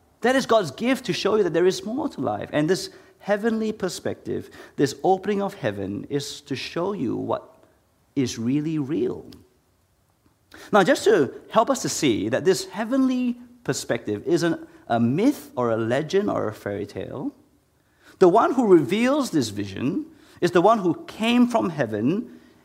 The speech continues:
into human history, into real time in a real place two thousand years ago.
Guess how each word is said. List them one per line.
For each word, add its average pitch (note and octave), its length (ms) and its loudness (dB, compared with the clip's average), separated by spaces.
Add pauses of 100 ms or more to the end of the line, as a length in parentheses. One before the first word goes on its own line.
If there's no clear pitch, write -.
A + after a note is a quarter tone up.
into A#3+ 540 4
human F3 440 0
history, A2 580 -4 (500)
into E3+ 300 4
real G#3 420 6
time A#2 540 0
in A#2+ 80 2
a B2 100 2
real D#3 340 2
place A#2 540 -6
two - 240 -4
thousand A2 560 -2 (400)
years G#2 280 -4
ago. - 180 -16